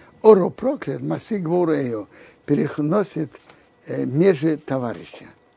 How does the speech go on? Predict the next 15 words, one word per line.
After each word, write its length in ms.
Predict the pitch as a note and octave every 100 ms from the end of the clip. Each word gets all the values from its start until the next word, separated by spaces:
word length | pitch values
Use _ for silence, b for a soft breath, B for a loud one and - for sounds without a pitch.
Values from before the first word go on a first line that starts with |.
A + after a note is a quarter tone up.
| _ -
границу 460 | C3 D3 E3+ - C3+
товарища. 540 | B2+ G#2+ E2 - - - B B -
Вамако 400 | D3 E3+ F3 E3
вам 280 | C#3+ C#3 B2 - B B
сказал, 300 | - D#3 C#3
скажет 360 | - D#3+ D#3+ C#3
весь 200 | D3 D3+
народ, 320 | E3+ F#3 -
он, 280 | C3+ C3+ B2+
то 120 | D#3
есть 160 | C#3 - _ b b b b -
кто-то 500 | - D#3+ E3+ - G#2+ - _ b b -
в 40 |
двенадцать 580 | A2+ B2+ C#3 C#3+ B2+ -
ночи 340 | - - -